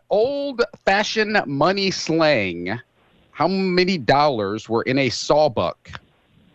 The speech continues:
In old-fashioned money slang, how many dollars were in a sawbuck?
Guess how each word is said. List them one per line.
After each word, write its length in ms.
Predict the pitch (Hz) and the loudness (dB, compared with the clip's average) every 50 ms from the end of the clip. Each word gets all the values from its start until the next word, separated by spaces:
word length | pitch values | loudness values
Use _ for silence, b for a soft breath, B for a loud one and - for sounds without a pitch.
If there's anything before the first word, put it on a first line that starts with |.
| _ _ _ _ _ _ _ _ _ _ _ _ _ _ _ _ _ _ _ 170 - | _ _ _ _ _ _ _ _ _ _ _ _ _ _ _ _ _ _ _ -18 -12
In 80 | 101 101 | -8 -2
old-fashioned 580 | - 165 160 - 165 156 160 - - 139 120 | -2 -2 0 2 0 0 2 2 0 0 0
money 240 | 120 127 139 147 123 | 0 0 0 0 -2
slang, 400 | 101 - - 85 78 73 55 - | -2 -4 -6 -8 -8 -8 -10 -12
how 160 | - - 113 | -4 -2 0
many 160 | 131 151 147 127 | 2 2 0 2
dollars 500 | 92 117 113 131 135 135 139 139 131 - | 2 2 2 2 2 2 0 -2 -2 -2
were 140 | 104 98 | -2 0
in 80 | 104 113 | 2 0
a 80 | 101 90 | 0 -2
sawbuck? 680 | - - - 117 113 113 101 92 87 65 - _ - | -2 0 2 2 2 4 2 0 -2 -4 -4 _ -20